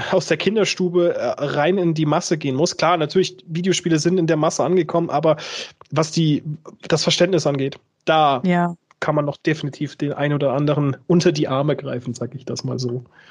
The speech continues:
Speaker 2: Absolut.
Speaker 1: Ja, gut. Also ich glaube, dann haben wir eigentlich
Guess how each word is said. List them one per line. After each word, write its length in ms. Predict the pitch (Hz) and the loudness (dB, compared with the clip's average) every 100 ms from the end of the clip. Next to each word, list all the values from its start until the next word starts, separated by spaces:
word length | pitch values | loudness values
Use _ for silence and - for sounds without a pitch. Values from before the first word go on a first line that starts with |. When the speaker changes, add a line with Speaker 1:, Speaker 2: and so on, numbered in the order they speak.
| - | -10
Speaker 2:
Absolut. 720 | - 185 - 180 170 175 185 - _ _ | -6 -6 -6 -4 -2 -2 -2 -8 _ _
Speaker 1:
Ja, 460 | 151 151 127 110 190 - _ _ - - | 4 4 4 4 0 -4 _ _ -12 2
gut. 500 | 202 381 415 - - | 6 6 6 2 0
Also 160 | 165 156 | 4 4
ich 140 | 151 | 4
glaube, 280 | 156 139 185 | 4 6 6
dann 160 | 185 | 4
haben 120 | 160 170 | 4 2
wir 80 | |
eigentlich 240 | 147 170 | 2 0